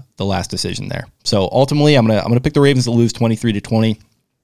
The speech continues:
I hope on the instant analysis, we're all drunk on the Brown stuff and you guys are laughing in my face because they won this thing.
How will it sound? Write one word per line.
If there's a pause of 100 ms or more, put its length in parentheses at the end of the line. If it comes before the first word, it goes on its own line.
(240)
I
hope
on
the
instant
analysis, (840)
we're
all
drunk
on
the
Brown
stuff
and
you
guys
are
laughing
in
my
face
because
they
won
this
thing.